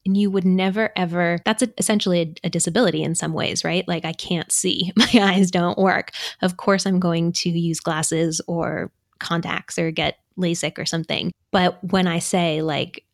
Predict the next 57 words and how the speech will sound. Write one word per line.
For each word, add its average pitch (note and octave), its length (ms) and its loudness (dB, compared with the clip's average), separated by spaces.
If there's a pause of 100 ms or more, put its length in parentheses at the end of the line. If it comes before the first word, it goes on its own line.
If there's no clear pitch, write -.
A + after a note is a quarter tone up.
"I'm F3 180 0
feeling F3 280 0
really E3 300 -2
anxious F#3+ 440 2
and E3 100 2
it's D#3+ 220 -4
impacting F3 480 0
my D#3+ 420 -4 (140)
ability E3+ 500 0
to F3 260 0
work," F3+ 480 2
for F3 200 -4
example, D#3 720 -6
or F#3+ 80 4
to F3+ 80 4
be F3 140 0
a E3+ 40 -4
good E3+ 180 -4
partner, F3+ 720 0
"I G3 60 2
need G3 140 6
to F#3 80 4
go E3+ 60 4
to E3+ 80 -2
therapy," A3 320 2
some A3+ 160 2
people G#3+ 200 2
will F3+ 40 0
be F3+ 80 4
like, E3 160 -2
"Well, E4+ 460 0 (240)
maybe G4 160 2
you B4 80 4
just A4 160 2
need C#4 160 0
to, A#3+ 100 -2
like, F#3+ 160 0
shake E3 260 2
it D#3 60 2
off. - 360 -4 (140)
Have C#4+ 160 0
you G4 60 8
ever A#4 140 6
thought A4+ 120 4
about E4+ 240 2
not E3 320 0
being G#3 220 4
depressed?" A3 640 2
<laughs> - 320 0 (220)
Like, - 400 0 (480)
like, C4+ 260 2
you B3+ 80 4
can B3+ 100 2
just A#3 220 2 (120)
suck - 380 2
it C4+ 80 6
up. - 200 2